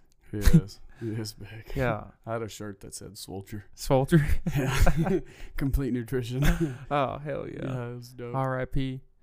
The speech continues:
Speaker 1: Yep.
Speaker 2: Maximus took over.
Speaker 1: They did take over. Shout out Chris Layton
Speaker 2: Yeah.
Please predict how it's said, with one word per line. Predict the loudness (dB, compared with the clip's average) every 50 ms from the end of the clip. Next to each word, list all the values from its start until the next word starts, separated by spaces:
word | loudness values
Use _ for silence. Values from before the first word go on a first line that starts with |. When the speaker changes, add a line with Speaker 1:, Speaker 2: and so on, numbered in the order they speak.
| _ _ _ _ -10
Speaker 1:
Yep. | -6 -6 -4 -4 -6 -8 -12 _ -12 -6
Speaker 2:
Maximus | -4 -4 -2 -4 -6 -8 -10 -10
took | -8 -6 -6 -4 -2 -2
over. | -2 -2 -2 -6 -10 -12 -12 -14 -12
Speaker 1:
They | -8 -6 -6 -6
did | -6 -8 -10 -10 -10
take | -10 -10 -10 -8
over. | -10 -10 -10 -10 -10 -12 -14 -14 -16 -20 -20 _ _ _
Shout | _ -10 -8 -6 -6 -6
out | -8 -8 -10 -12
Chris | -12 -12 -12 -12 -10 -10
Layton | -10 -10 -8 -8 -10 -10 -12 -14 -12 -6
Speaker 2:
Yeah. | -4 -2 -2 -2 -4